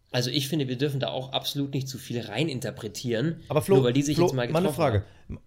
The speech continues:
Speaker 2: mal eine Frage. Okay, versuchen wir uns mal in die Situation von, äh, Papa Lawrence, ähm, reinzuversetzen. Also, du hast jetzt die Kohle und du siehst halt, okay, dein Sohn, der dümmelt da rum.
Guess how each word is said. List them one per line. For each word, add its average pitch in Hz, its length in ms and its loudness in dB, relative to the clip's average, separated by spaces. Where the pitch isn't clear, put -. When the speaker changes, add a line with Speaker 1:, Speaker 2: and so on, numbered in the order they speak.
Speaker 2:
mal 151 120 0
eine 202 100 2
Frage. 113 380 2
Okay, - 180 -2
versuchen 151 260 2
wir 208 60 4
uns 202 120 -2
mal 185 80 0
in 170 60 0
die 156 60 -2
Situation 160 520 0
von, 147 300 0
äh, 135 120 -2
Papa 131 500 -2
Lawrence, 107 920 6
ähm, 123 580 6
reinzuversetzen. 104 840 4
Also, 107 320 4
du 131 120 6
hast 170 160 4
jetzt 190 140 0
die - 60 -4
Kohle 202 460 2
und 151 140 2
du 135 60 4
siehst 180 280 0
halt, 175 280 0
okay, 151 240 -2
dein 139 180 2
Sohn, 143 220 0
der 127 100 -2
dümmelt 120 260 0
da 113 80 4
rum. 87 280 0